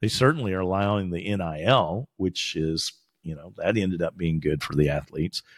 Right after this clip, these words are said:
But beyond that, it ends up being kinda crazy and silly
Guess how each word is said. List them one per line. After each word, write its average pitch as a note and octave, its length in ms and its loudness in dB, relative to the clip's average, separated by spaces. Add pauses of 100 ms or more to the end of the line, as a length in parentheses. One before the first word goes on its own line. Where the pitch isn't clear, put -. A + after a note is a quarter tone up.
(280)
But A2+ 140 2
beyond B2 400 6
that, A2+ 480 0
it A#2 140 4
ends D3+ 260 6
up G2+ 200 4
being F2+ 280 -2
kinda D#2 240 -6
crazy C3 540 2
and F#2 120 -4
silly G#2+ 540 6